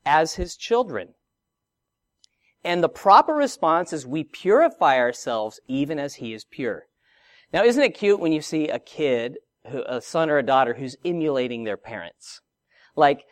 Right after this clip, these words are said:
the son who, who's trying to wear dad's work boots,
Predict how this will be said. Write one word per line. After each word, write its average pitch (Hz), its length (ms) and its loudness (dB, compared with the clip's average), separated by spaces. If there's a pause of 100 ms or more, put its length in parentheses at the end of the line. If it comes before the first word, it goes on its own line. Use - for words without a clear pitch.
(160)
the 160 80 2
son 165 480 2
who, 131 360 -4
who's 127 160 -10
trying 170 420 -8
to 147 100 -10
wear 127 220 -2
dad's 113 500 -8
work 113 240 -12 (100)
boots, - 440 -20